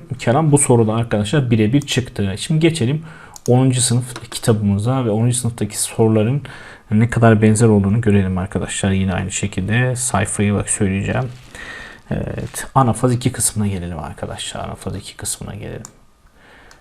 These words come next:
Yani insan bu kitabı görünce diyor ki, "Ya biz niye o kadar kitaba para verdik ki yani? Gidip Konat'ın kitabına para verdik." E, insan ister istemez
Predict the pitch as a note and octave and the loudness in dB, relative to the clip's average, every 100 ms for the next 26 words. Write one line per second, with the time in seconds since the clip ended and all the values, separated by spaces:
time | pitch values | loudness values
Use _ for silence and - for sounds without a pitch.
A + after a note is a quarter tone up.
0 | _ _ _ - G2 G#2+ A#2+ - B2 B2+ | _ _ _ -14 -8 -6 -4 0 -2 -2
1 | A#2+ A#2+ - B2+ C3 B2 G2+ G#2 A#2 A2+ | -4 -2 2 4 6 4 4 2 0 0
2 | A#2+ A#2+ G3 G#2 G#2+ G#2+ A2+ A#2 G#2+ - | -2 0 0 0 0 0 2 2 0 -4
3 | G#2 A2 G#2 G2+ - G#2+ G#2 - G#2 G#2 | -6 -2 -2 -2 -2 -2 -2 -2 0 0
4 | G#2 A2 - - F2 F2 F#2+ G2+ - - | 0 -2 -6 -8 -8 -6 -8 -8 -12 -18
5 | - A#2 A2 A#2+ A2+ - G#2+ A2 A2 G#2 | -2 2 2 0 -2 0 0 0 -2 -2
6 | G2 E2+ - G#2 - - - - - - | -2 -4 -6 -12 -14 -18 -20 -20 -20 -16
7 | A2 G#2+ G#2 G#2 G2+ - G#2 - G2+ B2+ | -10 -8 -8 -6 -6 -6 -6 -6 -8 -10
8 | - | -12